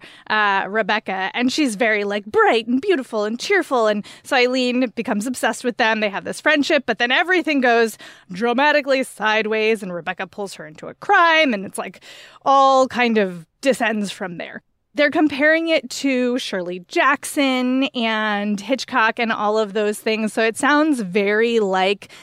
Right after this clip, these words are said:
that sort of twisty psychological stuff that you might be looking for. Also, bonus, it takes place in New England around Christmas. So, like, very atmospheric and seasonally <laughs> appropriate in the way that, like, a murdery book could be.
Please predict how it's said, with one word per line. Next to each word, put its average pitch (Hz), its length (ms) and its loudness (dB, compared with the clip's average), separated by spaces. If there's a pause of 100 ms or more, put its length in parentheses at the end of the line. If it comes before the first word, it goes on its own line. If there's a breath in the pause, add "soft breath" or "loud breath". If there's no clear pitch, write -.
(120 loud breath)
that 190 200 -2
sort 220 220 0
of 196 140 -2
twisty 214 500 -4
psychological 190 800 -4
stuff 190 440 -4 (280 loud breath)
that 226 160 2
you 226 80 -4
might 220 140 2
be 208 120 -2
looking 269 280 0
for. 330 300 2 (240 loud breath)
Also, 370 260 2
bonus, 254 640 0
it 262 140 2
takes 302 340 -6
place 233 680 -2
in 339 320 0
New 294 160 2
England 254 680 0
around 226 520 0
Christmas. 370 520 -2
So, 247 220 0
like, 233 240 2
very 247 420 -2
atmospheric 240 800 -2
and 208 340 -4
seasonally 262 800 0
<laughs> - 0 -
appropriate 285 800 0 (320 loud breath)
in 254 420 2
the 208 180 -2
way 202 140 0
that, 202 160 -2
like, 202 160 -4
a 196 60 -2
murdery 196 480 -4
book 180 180 -8
could 185 220 -8
be. 185 240 -8